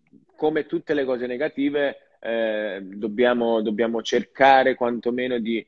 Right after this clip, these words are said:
di imparare e ricordare la lezione. So che poi quando si ritorna alla normalità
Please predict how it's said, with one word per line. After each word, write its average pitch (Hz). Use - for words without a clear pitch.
di 117
imparare 131
e 123
ricordare 117
la 110
lezione. 101
So 120
che 127
poi 123
quando 107
si 104
ritorna 113
alla 123
normalità 107